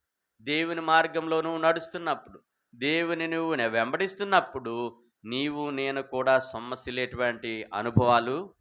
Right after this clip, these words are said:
ఎదురవ్వచ్చు. ఎందుకనగా నీవు నడుస్తున్న మార్గం ఎలాంటిది? కరుకైనది, ఇరుకైనది.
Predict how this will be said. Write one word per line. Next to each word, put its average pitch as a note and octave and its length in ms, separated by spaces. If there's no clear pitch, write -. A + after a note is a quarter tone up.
ఎదురవ్వచ్చు. B2+ 680
ఎందుకనగా C#3 680
నీవు F3+ 160
నడుస్తున్న F#3 420
మార్గం E3+ 360
ఎలాంటిది? D#3+ 760
కరుకైనది, D#3 920
ఇరుకైనది. D3+ 800